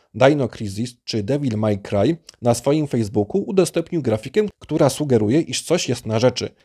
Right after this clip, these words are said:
albo Mikami po prostu troluje fanów gry. Jeśli tak, to mało zabawne to jest.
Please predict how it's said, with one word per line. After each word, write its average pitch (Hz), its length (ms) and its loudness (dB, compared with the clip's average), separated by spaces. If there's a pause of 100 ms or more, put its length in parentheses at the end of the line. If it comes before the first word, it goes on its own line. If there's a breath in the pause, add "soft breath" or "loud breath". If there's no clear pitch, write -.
(120 soft breath)
albo 127 340 4
Mikami 147 520 -2
po 233 120 -2
prostu 208 300 -2
troluje 127 440 2
fanów 104 360 -2
gry. 113 280 0 (120)
Jeśli 120 340 -4
tak, 226 360 -4
to 262 180 0
mało 202 320 2
zabawne 117 440 2
to 95 120 -8
jest. - 360 -10